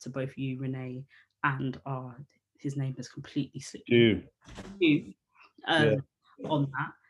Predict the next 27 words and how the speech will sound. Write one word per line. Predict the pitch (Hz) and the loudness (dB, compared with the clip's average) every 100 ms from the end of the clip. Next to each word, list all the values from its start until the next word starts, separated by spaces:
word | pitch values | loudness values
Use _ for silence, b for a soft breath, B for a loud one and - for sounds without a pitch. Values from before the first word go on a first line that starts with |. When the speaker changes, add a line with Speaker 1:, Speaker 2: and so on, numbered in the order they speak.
| _ - | _ 0
Speaker 1:
Could | 165 151 | 0 2
you | 170 | -2
share | - 175 165 - | 0 0 0 0
a | 147 | 0
little | 147 143 | 0 -2
bit | 147 139 | -4 -4
about, | 147 139 131 - | -2 -2 -2 -4
one, | 143 170 185 | 2 4 6
your | 170 | 4
writing | 160 170 135 | 4 2 0
background, | 127 - 123 139 - | -2 -4 -6 -6 -2
and | 143 | 0
two, | - 151 | 2 2
why | 139 135 | 2 0
you | 135 135 | -2 -2
also | 151 143 139 | -4 -2 -8
thought | - 127 120 - - | -6 -10 -10 -14 -6
that | 131 - | -6 -4
this | 139 139 | -8 -6
was | 135 | -6
important | 135 151 - 139 | -4 -2 -4 -4
for | 131 | -8
the | 135 | -10
three | - 139 | -6 -6
of | 135 | -4
you | 127 | -8
to, | 139 127 135 | -10 -12 -14